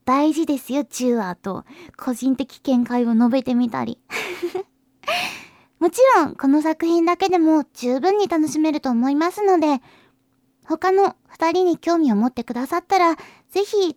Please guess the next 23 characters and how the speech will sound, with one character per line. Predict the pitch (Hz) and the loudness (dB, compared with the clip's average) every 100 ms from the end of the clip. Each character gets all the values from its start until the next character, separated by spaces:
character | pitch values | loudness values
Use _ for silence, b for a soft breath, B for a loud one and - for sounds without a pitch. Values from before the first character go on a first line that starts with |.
| - | -2
前 | 294 | -2
作 | 302 285 269 | -2 -4 -2
も | 226 | -2
お | 214 | -2
楽 | 214 226 | -4 -6
し | 233 | -6
み | 277 302 | -10 -10
く | 311 | -10
だ | 311 | -8
さ | 349 349 | -2 0
い | |
ま | 359 | 0
せ。 | 415 427 - _ _ _ _ _ _ _ _ _ | 0 0 -2 _ _ _ _ _ _ _ _ _
今 | - 359 | -2 -2
回 | - 339 | 0 0
の | 285 247 | 2 2
妹 | 233 262 277 311 | 2 0 -2 -4
ハ | 330 339 | -2 0
ー | |
レ | 330 | 0
ム | 285 | 0
三 | 269 294 294 294 | -2 -4 -2 0
で、 | 339 | 0